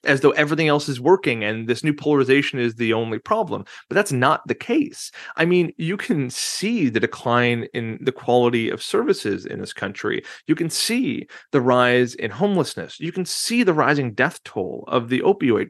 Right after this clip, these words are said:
crisis, right? People can see with their own two eyes that this country is not doing as well as it was, let's say, just before the pandemic. And this is true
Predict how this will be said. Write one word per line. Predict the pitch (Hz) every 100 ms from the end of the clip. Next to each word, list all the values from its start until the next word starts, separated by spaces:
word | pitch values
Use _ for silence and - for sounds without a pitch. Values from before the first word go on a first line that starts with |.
| -
crisis, | 196 - - - -
right? | 165 196 - -
People | - 240 240
can | 202
see | 220
with | 190
their | 160
own | 165 165
two | - 131 131
eyes | 180 135 92 - - - -
that | 151
this | 190 190
country | 196 185 170
is | 147
not | 117 151 - 127
doing | 135 165 202 156 143
as | - 110 110
well | 104 90 95 101 -
as | 117 127
it | -
was, | 110 104 110 113 110 -
let's | 110
say, | 123
just | 117 117
before | 131 131
the | 113
pandemic. | - 117 98 202 226 -
And | 156
this | -
is | 240
true | - 240 202